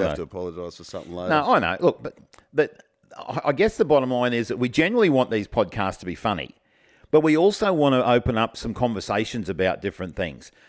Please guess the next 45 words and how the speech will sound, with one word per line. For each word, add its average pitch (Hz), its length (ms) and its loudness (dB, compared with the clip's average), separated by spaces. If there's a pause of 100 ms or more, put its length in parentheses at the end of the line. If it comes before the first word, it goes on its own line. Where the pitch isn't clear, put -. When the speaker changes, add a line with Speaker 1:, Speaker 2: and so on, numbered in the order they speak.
(140)
Speaker 1:
that 107 180 -2
teachers, 110 680 -2
um, 95 500 -6 (300)
are 104 40 -10
too 95 180 -4
afraid 104 320 -6
to 135 80 -6
talk 147 240 2
about, 147 340 0
or 92 180 -2
that 87 140 -10
teachers 95 540 -8
are, 82 440 -10 (540)
just 92 420 -8
don't 113 240 -4
think 110 200 -4
that 92 200 -8
their, 101 140 -2
their 101 200 -4
voice 104 320 -2
is 95 80 -8
going 101 200 -2
to 98 60 -4
be 90 440 -6
heard. 143 340 4 (240)
Speaker 2:
Well, 131 140 2
Speaker 1:
So 165 80 6
Speaker 2:
I - 40 6
think 147 120 2
Speaker 1:
a - 20 -16
Speaker 2:
that's 135 240 -4
your, 110 340 0
yeah, 104 240 -4
that's 135 260 -8
your 113 220 -4
idea 90 220 -6
for - 120 -16
the 82 80 -10
podcast. 82 600 -12
My 104 220 -10
idea 87 220 -10
is 78 120 -14
just - 240 -18 (280)
dick 101 200 -10
jokes. 85 380 -12